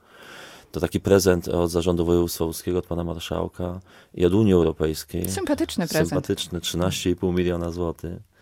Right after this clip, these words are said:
Speaker 1: Dość duży zakres, choć, chociażby się chciało więcej. Dużo jeszcze jest, y, takich
Speaker 2: Jak na prezent urodzinowy bardzo przyzwoicie,
Speaker 1: No
Speaker 2: moim
Speaker 1: tak,
Speaker 2: zdaniem.
Speaker 1: też, też mi się tak wydaje.
Speaker 2: <laughs> Mhm.
Speaker 1: Natomiast chciałoby się więcej, bo mamy jeszcze dość dużą przestrzeń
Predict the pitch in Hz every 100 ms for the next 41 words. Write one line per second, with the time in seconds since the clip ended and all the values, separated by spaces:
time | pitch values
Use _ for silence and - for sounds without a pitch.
0 | - - - - - 92 90 98 92 95
1 | 110 110 107 - 110 113 110 - 104 110
2 | 107 104 104 90 - 80 90 - - -
3 | _ 87 87 87 85 - 90 90 - -
4 | 87 87 87 87 87 90 - 87 - 78
5 | - - 208 208 185 226 233 202 190 175
6 | 180 165 160 151 143 160 - 104 95 101
7 | 98 90 98 95 - 107 98 98 98 90
8 | 90 87 82 110 156 - 147 160 202 -
9 | 92 104 107 104 104 - 104 104 104 110
10 | 113 113 110 98 98 101 101 101 101 -
11 | 95 92 92 92 90 - 87 - 80 82
12 | 82